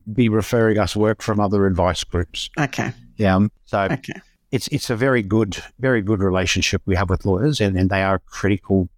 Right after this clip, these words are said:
Speaker 1: part of, of the service delivery.
Speaker 2: And let's be really, really open and, and fair here. Advisors have the same, you know, we're skeptical about things that come from external,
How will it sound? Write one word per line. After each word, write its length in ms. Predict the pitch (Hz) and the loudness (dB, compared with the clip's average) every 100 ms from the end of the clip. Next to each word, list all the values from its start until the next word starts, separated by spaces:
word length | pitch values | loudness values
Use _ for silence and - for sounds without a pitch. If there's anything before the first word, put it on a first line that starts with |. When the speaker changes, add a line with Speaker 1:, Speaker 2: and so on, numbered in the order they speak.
| _ | _
Speaker 1:
part 260 | - 90 90 | -6 -2 0
of, 280 | 90 85 - - | 2 0 -4 -4
of 140 | 98 92 101 | 0 0 0
the 160 | 98 87 | 0 0
service 400 | - 87 92 - | 0 0 0 0
delivery. 480 | 92 87 82 - 101 _ _ - | 0 0 0 -6 -10 _ _ -2
Speaker 2:
And 120 | 240 | 0
let's 220 | 285 494 | 2 0
be 140 | - 302 | 2 2
really, 460 | 180 160 143 143 147 - | 4 2 2 0 -4 -4
really 240 | 170 143 170 | 0 2 2
open 220 | 151 156 | 0 0
and, 200 | 131 131 - | 0 -2 -2
and 220 | 139 131 | -4 -4
fair 320 | - 220 277 | 0 2 4
here. 400 | 262 - 123 113 - - - - - _ - | 2 0 0 0 -2 -10 -20 -20 -20 _ -6
Advisors 560 | 190 226 302 339 220 - | -2 0 0 2 0 0
have 220 | 185 165 | -2 -2
the 80 | 165 | -2
same, 440 | - 165 147 - | 0 0 0 -2
you 100 | 185 | -2
know, 140 | 180 | 0
we're 240 | 170 185 269 | 2 2 2
skeptical 580 | - 220 190 175 143 143 | 0 -2 -2 0 2 2
about 320 | 135 113 - | 0 -2 -2
things 280 | 156 147 139 | 2 2 0
that 100 | - | -2
come 280 | - 139 | -2 -4
from 200 | 131 143 | -2 0
external, 800 | 131 127 - - 139 131 98 202 | 0 0 -4 0 0 2 0 -2